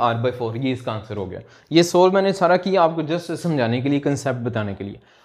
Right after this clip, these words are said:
अब आ जाए, अ, क्वेश्चन नंबर एट पे। एमसीक्यू नंबर एट में कहता है अगर बॉडी को हमने थ्रो किया थर्टी डिग्री पे और रेंज इसकी बन रही है आर वन और हाइट बन रही है एच वन। अब फिर कहता है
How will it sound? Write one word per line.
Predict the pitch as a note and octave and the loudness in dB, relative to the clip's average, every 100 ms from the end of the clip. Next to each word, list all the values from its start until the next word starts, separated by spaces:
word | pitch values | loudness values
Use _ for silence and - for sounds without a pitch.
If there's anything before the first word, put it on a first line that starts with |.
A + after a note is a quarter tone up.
| _ - | _ 4
अब | G#3 | 6
आ | G#3+ | 6
जाए, | G3+ A#3 | 6 2
अ, | - D3 D3 D3 | 4 4 6 4
क्वेश्चन | F3+ F3+ G#3+ | 2 2 0
नंबर | G#3+ G3+ G3+ | 2 4 4
एट | D3 C#3 B2 | 4 0 0
पे। | B2 B2 B2 | 0 2 2
एमसीक्यू | D3 D#3+ F3+ F#3+ | 0 -2 -2 -2
नंबर | G3+ G3 | 2 4
एट | F#3+ | 4
में | G#3 F#3 | 2 0
कहता | E3+ F#3+ | 0 -2
है | G#3+ - _ _ - | -6 -10 _ _ -2
अगर | D#3 E3+ F#3 D3 | 2 2 0 0
बॉडी | D3 C#3+ D#3+ | 6 6 6
को | F3+ G3 | 2 2
हमने | E3+ D3 | 2 0
थ्रो | D#3 E3+ | 2 0
किया | E3 E3 F3 | 2 -2 -2
थर्टी | D#3+ C#3+ B2+ C#3+ | 2 2 2 2
डिग्री | C3 A2 G#2+ | 2 0 -2
पे | G#2+ G#2+ | -2 -4
और | - C#3+ | 2 4
रेंज | D3 D#3 E3+ | 4 2 0
इसकी | F3 - F#3+ | -4 -2 2
बन | E3+ D3+ | 2 4
रही | D#3+ | 2
है | E3 E3+ - | 2 0 -2
आर | A#2 A#2 | 0 0
वन | G#2+ A2+ - _ _ _ _ _ | -2 -6 -12 _ _ _ _ _
और | C3 D#3+ | 6 6
हाइट | E3+ E3 E3 | 8 6 6
बन | F3 D#3+ | 2 2
रही | D#3+ F3 | 2 0
है | F3+ - - | 0 -8 -12
एच | C#3 C3 B2 | -8 -8 -8
वन। | G#2 F#2+ _ _ _ - | -10 -12 _ _ _ -2
अब | D#3 | 2
फिर | G#3 | 4
कहता | G#3 G3+ A3 | 4 4 2
है | B3 | -2